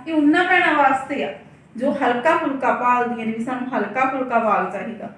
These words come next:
ਆਹ ਤੁਸੀਂ ਇਹਦੇ ਬੈਕ ਸਾਈਡ ਵੀ ਚੈੱਕ ਕਰ ਸਕਦੇ ਹੋ ਵੀ ਹੈਂਡਮੇਡ ਆ, ਇਹ ਹੈ-, ਸਿਰਫ ਹੱਥਾਂ ਨਾਲ ਕਰਿਆ ਹੋਇਆ, ਇਹਦੇ ਵਿੱਚ ਕੋਈ ਮਸ਼ੀਨ ਦਾ ਯੂਜ਼ ਨਹੀਂ ਹੈਗਾ। ਜਿੰਨਾ ਵਰਕ ਆ ਸਾਰਾ ਹੈਂਡਮੇਡ ਹੈ,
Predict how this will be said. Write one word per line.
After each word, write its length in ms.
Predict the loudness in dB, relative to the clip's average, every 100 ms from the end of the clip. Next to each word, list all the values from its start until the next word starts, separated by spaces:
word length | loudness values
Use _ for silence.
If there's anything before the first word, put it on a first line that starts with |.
| -20 -16 -2
ਆਹ 120 | 0
ਤੁਸੀਂ 200 | 0 -2
ਇਹਦੇ 120 | -2 2
ਬੈਕ 280 | 4 2 0
ਸਾਈਡ 220 | -2 -2
ਵੀ 60 | -4
ਚੈੱਕ 220 | -4 -2
ਕਰ 140 | -2 0
ਸਕਦੇ 280 | -4 -4 -6
ਹੋ 120 | -6 -10 -20 -20 -20 -20 -20 -20 -20 -20 -20 -20 -16 -2
ਵੀ 140 | 0 2
ਹੈਂਡਮੇਡ 600 | 2 4 4 4 2 2 2
ਆ, 300 | 2 2 -2
ਇਹ 140 | -4
ਹੈ-, 140 | -4 -8 -18 -20 -20 -16 -6
ਸਿਰਫ 300 | -4 -2 -2
ਹੱਥਾਂ 320 | -2 0 2
ਨਾਲ 160 | 4 4
ਕਰਿਆ 280 | 2 2 4
ਹੋਇਆ, 140 | 4
ਇਹਦੇ 180 | 4 0
ਵਿੱਚ 100 | -6 -2
ਕੋਈ 220 | 0 0
ਮਸ਼ੀਨ 380 | 0 2 4 6
ਦਾ 120 | 4
ਯੂਜ਼ 280 | 2 -2 -2
ਨਹੀਂ 180 | -2
ਹੈਗਾ। 160 | -2 -2 -4
ਜਿੰਨਾ 340 | 0 4 4
ਵਰਕ 300 | 4 2 0 0
ਆ 120 | -2
ਸਾਰਾ 300 | 0 2 2 0
ਹੈਂਡਮੇਡ 460 | 0 0 -4 -4
ਹੈ, 200 | -6 -8